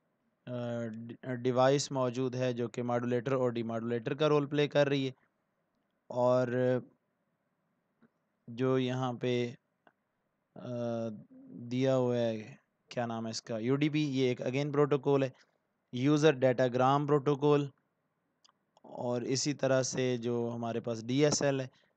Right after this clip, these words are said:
वो है डिजिटल सब्सक्राइबर लाइन, डिजिटल सब्सक्राइबर लाइन।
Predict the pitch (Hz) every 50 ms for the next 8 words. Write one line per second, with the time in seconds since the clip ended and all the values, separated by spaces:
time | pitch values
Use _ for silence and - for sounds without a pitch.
0 | _ _ _ - 120 120 123 127 127 123 117 113 117 113 127 113 135 131 127 123
1 | - - 120 110 - - - 120 120 117 117 117 127 131 131 151 147 - _ _
2 | _ _ _ _ _ _ _ _ _ _ _ _ _ - 123 120 113 101 95 95
3 | 90 - _ _ _ _ _ _ _ _ _ _ _ _ _ _ _ _ - 107
4 | 107 107 123 120 113 120 127 120 139 143 156 165 180 - _ _ _ _ _ _
5 | _ _ _ _ _ _ _ _ _ _ - - - - 143 131 123 - - -
6 | 143 131 127 123 123 120 131 123 113 110 101 92 90 90 87